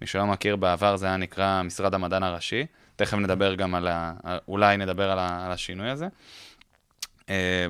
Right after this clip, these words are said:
והשם הזה כל הזמן קפץ, וכאילו אף פעם לא באמת הבנתי מה הם עושים וזה, שמעתי שהם נותנים כזה כסף לסטארט-אפים, אה, כדי שיעשו דברים, אה, גדולים, אבל אף פעם לא באמת הבנתי, אז בגלל זה אני שמח ממש שאתה כאן, אה, ובנוסף, הת-,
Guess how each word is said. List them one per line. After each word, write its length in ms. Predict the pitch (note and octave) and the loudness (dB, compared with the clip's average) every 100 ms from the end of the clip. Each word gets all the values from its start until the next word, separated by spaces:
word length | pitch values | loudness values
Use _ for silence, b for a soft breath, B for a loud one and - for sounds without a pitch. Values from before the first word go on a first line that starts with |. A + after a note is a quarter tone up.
| - | -4
והשם 400 | F#2 G2 F2 C3+ | -2 0 2 2
הזה 140 | D3 B2 | 2 4
כל 80 | |
הזמן 180 | C#3 C3 | 4 4
קפץ, 440 | B2+ A2 A#2 G2 F2+ | 0 4 4 4 0
וכאילו 240 | F#2 G2+ | -4 -4
אף 60 | G#2+ | -2
פעם 160 | C#3 C3+ | 0 0
לא 60 | |
באמת 240 | C3 B2+ G#2+ | -2 -4 -4
הבנתי 420 | G2+ A2 G2+ G2 | 0 0 -2 -6
מה 180 | F#2 F#2+ | -4 -6
הם 60 | |
עושים 400 | F#2 - A#2+ A#2 | -6 -6 -4 -2
וזה, 220 | F#2+ A#2 B2+ | -2 -2 -2
שמעתי 320 | G2+ G2+ F#2+ | -2 -4 -4
שהם 160 | G2+ | -6
נותנים 320 | F#2 F#2 G2+ G#2 | -6 -6 -8 -4
כזה 360 | G2+ F2+ F2+ - B B B - | -4 -2 -6 -8 B B B -2
כסף 300 | G#2+ G#2+ G2+ | 0 0 -4
לסטארט-אפים, 720 | - A2 A2+ A2+ A#2 G#2+ G2 | 0 0 0 -2 -2 -2 -2
אה, 160 | F#2 F2+ | -4 -4
כדי 160 | F2+ | -6
שיעשו 260 | F2+ F2 G2+ | -6 -6 -4
דברים, 340 | G2 F#2 G2+ | -4 -2 -2
אה, 120 | G2+ F2+ | -2 -4
גדולים, 440 | E2 F2 A2 D#3 - B B B B | -4 -2 -2 -2 -8 B B B B
אבל 100 | G#2 | 0
אף 60 | A#2 | 2
פעם 140 | B2 | 2
לא 60 | A2 | 2
באמת 220 | A2 G2 | 2 0
הבנתי, 380 | F#2 G2 F#2+ F#2+ | 0 0 0 -2
אז 140 | F2+ - | -4 -8
בגלל 200 | F#2+ G2+ | 0 2
זה 100 | G#2+ | 4
אני 80 | A#2+ | 4
שמח 400 | - G2 A2+ G#2+ | 2 2 4 2
ממש 200 | G2+ G#2 | 2 0
שאתה 200 | G#2 F2+ | 0 -2
כאן, 280 | - B2 D#3 - B B B B | 2 2 2 -2 B B B B
אה, 280 | F#2 F#2+ F2+ | -2 0 0
ובנוסף, 520 | F2+ F#2 G#2+ A#2+ | -2 -4 6 6
הת-, 60 | A2+ | 6